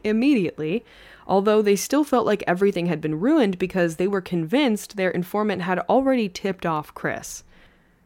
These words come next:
Jen Daly was still determined and instructed Jim Kelly to still go in, but this time he'd only visit with Chris. Kelly laughed at her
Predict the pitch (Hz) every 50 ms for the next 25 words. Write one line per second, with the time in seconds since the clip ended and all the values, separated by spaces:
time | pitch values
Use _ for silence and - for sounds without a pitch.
0 | _ _ _ 165 175 220 247 277 262 233 233 220 233 233 226 220 208 208 202 -
1 | 180 175 175 175 170 170 165 165 - - - - - - - 175 190 214 208 202
2 | 180 - 180 165 151 139 131 117 107 147 - - - - 156 160 165 160 160 165
3 | - - - 196 214 220 - 254 226 190 180 185 175 175 170 - 180 165 165 165
4 | 160 160 - - 156 - - - - 262 320 294 214 180 160 147 143 139 139 147
5 | 156 175 185 - 165 165 165 - - 220 262 - - - 190 175 175 175 175 185
6 | 180 180 180 175 170 - - - 180 208 233 247 240 220 180 160 160 147 151 147
7 | 147 - - - 160 156 - - - - 165 131 98 - - - - - _ _
8 | _ _ _ _ _ _ _ _ _ _ _ - - 220 240 254 240 208 175 165
9 | 165 175 226 226 - - 156 147 135 - 131 123 - -